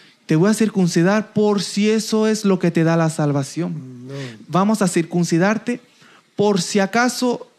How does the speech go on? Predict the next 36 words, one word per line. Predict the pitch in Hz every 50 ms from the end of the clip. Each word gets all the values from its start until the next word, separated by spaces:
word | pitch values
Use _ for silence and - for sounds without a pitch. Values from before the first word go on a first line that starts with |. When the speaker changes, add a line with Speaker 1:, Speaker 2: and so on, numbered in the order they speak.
| _ _ _ _ _ _ _ _ _ _ _ _ -
Speaker 1:
tienes | 214 208 208 202 -
que | -
guardar | 185 165 175 175 170 175 196 196
la | 190 185 180 170
ley | 175 196 220 226
porque | - 185 175 - - 190
eres | 190 196 175 175
mitad | 175 160 - 185 185 165
ju-". | - 170 -
En | - 151 151
ningún | 143 143 143 135 170 190 190
momento. | 170 147 147 175 202 185 - 143
Pablo, | - 180 185 190 190 190
siendo | 175 - 202 196 190 180 165
cien | 156 - - 220 233 214
por | - 180 170 156
ciento | - - 214 214 - 202
judío, | 180 - 160 151 156 202 226 226 - - - - - _ _ _ _ _ _ _
él | - 160 180 190
nos | 185 180 165 151 - -
enseñó, | 156 151 151 - 156 151 175 196
y | 190
ya | 156 170 170
lo | 180 185
hemos | 180 180 170 151
visto | 147 190 185 - - 160
anteriormente, | 156 160 151 156 175 170 165 196 220 220 - - - - - - _ _ _ _
que | - 151
la | 151 147
circuncisión | 147 160 147 - 151 143 135 143 131 123 - 170 165
nos | 143 127 -
salva. | - 123 117 - - - - - - - - - -
Entonces, | - 156 151 208 214 202 220 208
Speaker 2:
Amén. | - -
Speaker 1:
Timoteo | 202 185 180 180 175 - 220 226 214
ahí | 196 202 233 247 262